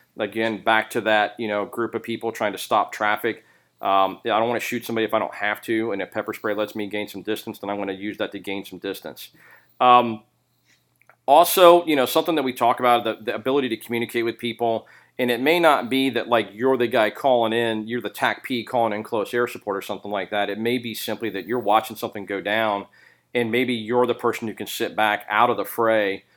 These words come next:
and with a level head call the police and go, "Hey, there's something really bad going down. Here's the time, location, blah, blah, blah, blah, blah," and let folks know what's up. Don't forget, see something, say something.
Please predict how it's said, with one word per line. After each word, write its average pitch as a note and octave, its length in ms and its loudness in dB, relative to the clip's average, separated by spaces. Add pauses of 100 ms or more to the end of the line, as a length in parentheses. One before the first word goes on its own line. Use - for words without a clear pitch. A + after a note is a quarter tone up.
(260)
and A#2+ 160 -2
with A#2 120 0
a A2+ 60 -2
level G#2+ 300 0
head A2 320 -2
call A2+ 200 -2
the G#2 80 -2
police A#2 360 -2
and G#2 80 -8
go, G2+ 120 -2
"Hey, D#3 360 0
there's D3 220 -4
something B2+ 260 -4
really B2+ 240 -2
bad A#2+ 300 0
going G2+ 260 -4
down. G2+ 360 -2
Here's C3 300 -8
the G#2 100 -12
time, A2+ 340 -2
location, A2 540 -4
blah, A2+ 160 2
blah, A2 100 -4
blah, A2 120 0
blah, G2+ 100 -2
blah," G#2+ 320 6
and G2 160 -6
let A2 180 -4
folks - 280 -6
know A2 220 -2
what's G#2 360 -4
up. G#2 340 -2 (760)
Don't G2 240 -8
forget, A#2+ 500 -6 (120)
see - 320 -10
something, C3 460 -8
say C#3+ 320 -10
something. G2+ 520 -12